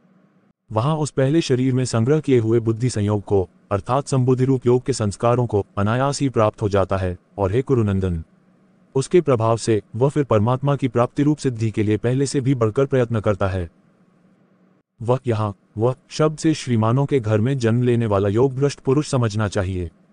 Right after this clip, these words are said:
श्रीमानों के घर में जन्म लेने वाला योग भ्रष्ट पराधीन हुआ भी उस पहले के अभ्यास से ही निसंदेह भगवान की ओर आकर्षित किया जाता है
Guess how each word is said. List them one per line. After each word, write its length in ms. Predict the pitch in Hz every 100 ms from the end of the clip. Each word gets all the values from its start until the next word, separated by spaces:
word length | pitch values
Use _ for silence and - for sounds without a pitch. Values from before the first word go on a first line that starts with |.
| _ _ _ _ -
श्रीमानों 520 | - 120 120 156 175
के 120 | 170
घर 180 | 127 123
में 180 | 139 143
जन्म 240 | 113 127
लेने 240 | 127 113 107
वाला 320 | 98 95 90 -
योग 200 | 110 135
भ्रष्ट 240 | 147 160 -
पराधीन 480 | 127 117 113 131
हुआ 180 | 117 113
भी 180 | 107 107
उस 240 | 113 139 _
पहले 260 | 131 135 156
के 120 | 156
अभ्यास 360 | 117 107 127 131
से 120 | 123
ही 120 | 110
निसंदेह 480 | 110 135 156 147 156
भगवान 400 | 120 98 110 131
की 120 | 120
ओर 200 | 107 107
आकर्षित 440 | 101 123 127 151
किया 200 | - 107
जाता 300 | 92 95 90
है 200 | 90 87